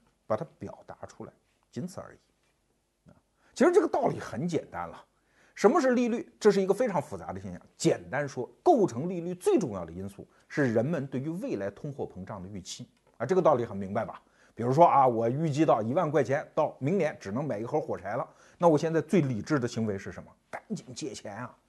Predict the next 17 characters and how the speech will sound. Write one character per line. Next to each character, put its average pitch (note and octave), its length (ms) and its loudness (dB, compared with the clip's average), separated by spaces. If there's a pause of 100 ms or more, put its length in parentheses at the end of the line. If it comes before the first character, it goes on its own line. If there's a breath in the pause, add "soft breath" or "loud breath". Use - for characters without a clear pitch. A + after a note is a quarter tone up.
(180)
对 E3+ 80 -6
吧？ A#2+ 240 0 (420 soft breath)
找 G2+ 240 -4 (120)
声 A#2 240 -4
音 A#2+ 120 0
小 G#2+ 160 -4
胡 G#2+ 220 -8
子 G#2+ 80 -8
借 G#2 160 -6
钱， G2 300 -10
找 G2 100 -6
我 G#2 80 -6
们 G#2 140 -8
栏 G#2 120 -4
目 A2+ 100 -2
主 F#2 180 -10
编 G#2 160 -6